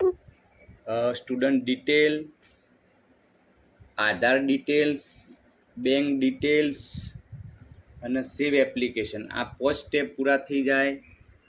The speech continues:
અહીંયા એની માહિતી ભરી રહ્યા પછી અહીંયા ડન થઈ જાય.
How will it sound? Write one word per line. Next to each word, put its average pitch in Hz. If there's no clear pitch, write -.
અહીંયા 127
એની 131
માહિતી 123
ભરી 120
રહ્યા 139
પછી 139
અહીંયા 127
ડન 135
થઈ 127
જાય. -